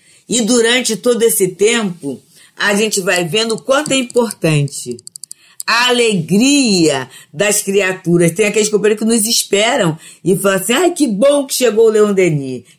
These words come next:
que bom que chegou a visita." E ali, as palavras devem ser de bom ânimo, de auxílio. É claro que esse grupo da visita fraterna, ele não tem como objetivo receitar remédio,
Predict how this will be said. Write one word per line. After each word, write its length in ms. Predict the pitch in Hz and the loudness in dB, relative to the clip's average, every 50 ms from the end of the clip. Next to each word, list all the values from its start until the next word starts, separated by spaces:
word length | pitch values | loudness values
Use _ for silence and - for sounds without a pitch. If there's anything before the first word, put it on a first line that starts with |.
| _ - | _ -2
que 140 | 285 302 | -2 -2
bom 380 | 220 196 - 262 269 294 277 240 | -2 0 0 2 2 2 2 0
que 80 | 226 - | -2 -2
chegou 300 | - 233 208 190 175 202 | -2 0 0 2 2 0
a 80 | 202 | 0
visita." 800 | 196 190 196 175 151 160 175 165 139 - - - 123 110 110 110 _ _ _ _ _ _ _ _ _ _ _ _ _ _ _ _ _ _ _ _ _ _ _ | 0 0 0 0 0 0 0 0 -2 -2 -6 -10 -10 -10 -10 -12 _ _ _ _ _ _ _ _ _ _ _ _ _ _ _ _ _ _ _ _ _ _ _
E 160 | - 175 220 | -2 0 0
ali, 640 | 220 202 196 180 180 202 254 277 285 220 165 127 - - - - - _ _ | 2 2 2 2 2 2 2 2 2 0 0 -2 -4 -12 -20 -20 -20 _ _
as 220 | - 185 208 202 | -4 -2 -2 -2
palavras 680 | - - 208 180 180 175 175 180 196 214 208 226 220 202 | -2 -2 -2 0 2 2 2 2 0 0 0 0 2 2
devem 240 | 202 196 190 190 | 2 2 2 0
ser 240 | 180 185 - 196 196 | 0 0 2 0 0
de 80 | 190 190 | 2 2
bom 340 | 170 175 190 185 175 160 156 | 2 2 2 4 4 4 4
ânimo, 540 | 165 180 190 196 190 185 175 160 151 147 | 4 2 2 2 2 2 2 2 0 0
de 140 | 139 127 170 | 0 0 0
auxílio. 760 | 170 160 170 151 - - - 190 214 220 208 175 151 139 123 - - - _ _ | 2 2 2 2 0 0 -2 0 0 0 -2 -2 -4 -6 -8 -10 -14 -20 _ _
É 160 | - - 185 | -6 -4 -4
claro 360 | - - 196 202 208 220 220 214 | -2 -2 0 0 0 0 0 0
que 80 | 226 | 0
esse 200 | 214 208 - 196 185 | 0 0 -2 -4 -2
grupo 340 | 160 180 196 196 180 165 | 0 0 0 -2 -2 -2
da 100 | 175 170 | -2 0
visita 340 | 165 156 156 156 170 170 170 | 0 0 0 0 0 -2 -4
fraterna, 800 | 165 - 165 - 233 - - 208 220 214 190 165 147 135 127 123 _ _ _ _ - | -4 -2 -4 -4 -2 -2 0 0 2 2 0 0 -2 -4 -6 -12 _ _ _ _ -4
ele 220 | - 180 180 202 | -2 0 2 2
não 240 | 196 202 190 180 170 | 2 2 0 0 0
tem 160 | 165 202 208 | 0 0 0
como 220 | 208 208 208 202 196 | 0 0 0 2 2
objetivo 680 | 180 170 180 170 175 175 156 156 - 180 180 175 180 | 2 2 0 0 0 0 0 0 0 0 0 2 2
receitar 460 | 180 170 170 165 156 156 - 151 147 | 2 2 2 0 -2 -2 -2 -2 0
remédio, 800 | 160 156 139 127 127 135 139 156 175 190 202 196 202 214 208 208 | 0 0 0 -2 -2 -2 -2 0 0 0 -2 0 0 0 -2 -2